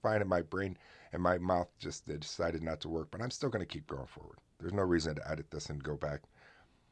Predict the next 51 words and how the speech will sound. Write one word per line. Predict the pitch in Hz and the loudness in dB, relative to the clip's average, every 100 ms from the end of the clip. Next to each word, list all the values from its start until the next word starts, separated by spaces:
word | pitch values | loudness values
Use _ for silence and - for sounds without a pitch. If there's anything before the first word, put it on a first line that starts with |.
| _ _ - | _ _ -16
Uh, | - 69 67 | -8 -6 -4
life, | 71 78 - - | 0 0 0 -6
you | 87 | 0
know, | 80 | 2
hey, | 76 107 90 - | 2 0 -2 -2
what, | 87 92 | 2 2
what | 90 110 107 | 4 4 4
we're | 107 | 2
talking | 98 - 87 87 92 | 2 0 0 0 6
about | 87 90 | 8 8
here, | 87 120 | 6 4
<laughs> | |
you | 95 | 4
can | - 92 | 0 0
never | 85 85 | 2 2
make | 87 90 | 2 0
the | - | 0
same | 82 87 82 | 0 0 0
mistake | 82 - 82 | -2 -2 -6
twice | - 87 90 | -2 -2 -2
because | 85 - 78 | -6 -6 -6
the | 76 | -4
second | - 76 - | -4 -4 -6
time | - 78 | -6 -6
it's | - | -6
not | 85 78 | -4 -4
a | - | -6
mistake, | - - 80 80 | -10 -8 -8 -8
it's | - | -10
a | 67 | -8
choice. | - 85 76 - - - - - | -4 -2 -2 -8 -12 -18 -20 -12
So | - 104 | 4 6
I'm | 98 | 6
choosing | - 110 92 92 | 6 4 4 2
to | |
move | 92 90 - | 2 2 2
forward | 87 92 80 - _ - | 6 6 6 2 _ -12
with | 80 | -4
that | 80 78 | -2 -2
little | 80 76 - - - _ | -2 -2 -4 -16 -20 _
faux | 85 78 | 2 4
pas. | 87 80 73 - _ - _ - | 6 4 2 -10 _ -20 _ 0
Big | 90 80 | 0 4
deal, | 90 78 - _ - | 4 4 -2 _ -8
you | 76 | 0
know? | 82 82 _ _ _ _ - | 0 0 _ _ _ _ -10
My, | 104 - - - - | -8 -6 -6 -4 4
oh, | 110 95 - - | 8 8 6 2
thank | 95 87 - | 4 4 4
you. | 71 - - - - | -2 -2 -6 -6 -4
Yep, | 67 | -2